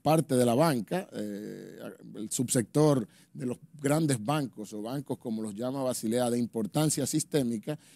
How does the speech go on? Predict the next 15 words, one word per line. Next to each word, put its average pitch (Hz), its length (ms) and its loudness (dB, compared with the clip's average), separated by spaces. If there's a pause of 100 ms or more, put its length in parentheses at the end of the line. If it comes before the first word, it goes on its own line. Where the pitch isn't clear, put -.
(120)
que 123 140 -6
tienen, 139 520 0 (300)
eh, - 80 -12
que - 140 -6
cumplen 151 380 0
con 113 180 -2
todos 127 240 0
sus 127 160 -2
indicadores, 123 720 0
que 127 120 -6
publican 123 480 2
sus 120 160 -6
pruebas 117 360 2
de 113 60 4
estrés, 127 520 0